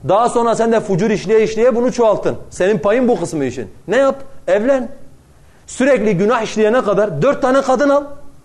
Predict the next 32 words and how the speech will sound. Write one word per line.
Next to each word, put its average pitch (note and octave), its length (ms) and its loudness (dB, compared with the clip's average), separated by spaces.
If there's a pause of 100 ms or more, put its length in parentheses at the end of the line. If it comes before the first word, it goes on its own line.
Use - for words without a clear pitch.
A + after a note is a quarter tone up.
(640)
Her C4+ 280 2
biriyle D4 360 4
beraber C#4 340 4
ol D4 140 4
her C4 100 4
gün. C4+ 220 0 (580)
Allah A#3+ 260 4
Azze C4+ 260 4
ve B3+ 100 4
Celle'nin C4 320 2
senin C4 260 0
içine B3+ 260 0
yerleştirdiği A#3 540 2
o C4 160 2
günah B3 300 2 (520)
seni A#3 380 2
Allah A3 260 2
Azze A#3 240 4
ve A3 80 4
Celle'ye B3 340 2
ibadet A3 420 2
yapan A3+ 280 0
ve A3 80 0
seni A3 220 -2
Allah G#3+ 280 0
katında G3 320 0
yücelten G3 480 0
seni G3 260 -4
bir A3+ 60 -4
insan A3+ 280 -2
haline A3+ 360 -4
getirsin. E3+ 380 -6